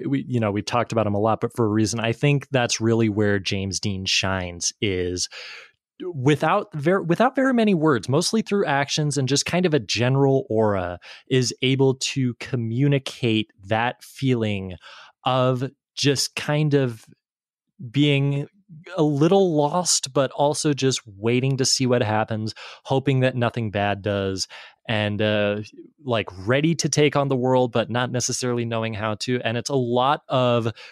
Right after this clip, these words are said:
really, uh, really difficult balances that he's managing to strike. And it's a damn shame that, that he never got to do more work. I watched, uh, last night just 'cause I figured, why not? I actually watched, uh,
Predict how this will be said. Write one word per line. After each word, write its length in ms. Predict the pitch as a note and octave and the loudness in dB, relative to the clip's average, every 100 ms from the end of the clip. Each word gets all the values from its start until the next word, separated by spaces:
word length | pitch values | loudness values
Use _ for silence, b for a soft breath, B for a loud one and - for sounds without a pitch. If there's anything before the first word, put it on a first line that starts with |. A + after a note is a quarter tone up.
| B | B
really, 760 | G2+ G#2 A#2+ B2 B2 B2 A#2+ A#2 b b - C3 | -6 0 2 4 4 2 0 -4 b b -10 -4
uh, 240 | B2+ A2+ | -2 0
really 280 | A2 C3+ C#3 | 2 2 4
difficult 600 | C3+ C3 - A#2 G#2+ - _ _ - - | 2 0 0 2 2 -2 _ _ -10 -8
balances 760 | G2+ G#2+ A#2 A2 G2+ F#2+ F2 - | -4 -2 0 0 -2 -4 -4 -4
that 240 | G#2+ F#2 F#2 | -2 -2 -4
he's 180 | G#2+ F#2 | -8 -6
managing 400 | F#2+ F#2+ F#2+ F#2 | -6 -6 -6 -8
to 140 | F#2+ | -4
strike. 400 | - G#2 F2+ - | -2 0 -2 -2
And 140 | G#2+ G#2 | -4 -2
it's 120 | - | -4
a 40 | |
damn 260 | G2+ B2+ B2 | 0 0 2
shame 420 | - A#2+ G#2 F#2 | 0 0 0 -2
that, 240 | G#2+ F#2+ - - | -2 -2 -4 -8
that 160 | A#2 G2 | -4 -2
he 60 | G2 | 0
never 260 | G2+ G2 | 0 0
got 160 | F#2+ F#2+ | -2 -4
to 80 | G2 | -2
do 320 | G2 F#2+ F#2+ B B - | 0 0 -4 B B -6
more 280 | G#2 G2+ | -2 -2
work. 400 | F#2 G2+ F#2+ - - | 0 0 0 -2 -4
I 140 | B2 A#2+ | -2 2
watched, 500 | B2 A#2+ - - D3 | 2 2 0 -2 0
uh, 180 | A#2 G#2 | 0 2
last 380 | G#2 A2 - | 0 0 0
night 260 | A2+ G#2 F#2+ | 0 -2 -2
just 300 | A2 G2+ - | -2 0 -2
'cause 400 | - F#2+ F2 - | -2 -2 -2 -4
I 120 | G2+ | -4
figured, 340 | F#2 G#2 F#2 F2+ | -4 -4 -6 -4
why 160 | F#2 | -6
not? 300 | F2+ F#2 F2+ - B B | -4 -4 -4 -8 B B
I 60 | A2+ | -4
actually 240 | G#2 B2 | 0 0
watched, 460 | G2+ G#2 G2 - - | 2 2 2 -2 0
uh, 160 | G#2 | 0